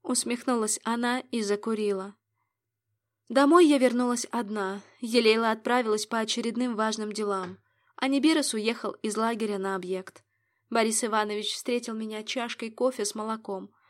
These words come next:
После выкатил коляску с Мишей. «Иди-ка на свежий воздух», сказал и одарил ласковым взглядом.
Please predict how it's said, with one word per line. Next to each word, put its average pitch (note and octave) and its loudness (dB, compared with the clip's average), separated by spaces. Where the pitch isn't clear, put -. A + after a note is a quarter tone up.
После C4+ 4
выкатил A#3 0
коляску G3+ -2
с - -4
Мишей. F#3+ -12
«Иди-ка C4 4
на A#3 4
свежий A3+ 0
воздух», F#3+ 0
сказал C4+ 2
и - -6
одарил A3 -2
ласковым G#3 0
взглядом. F#3+ -4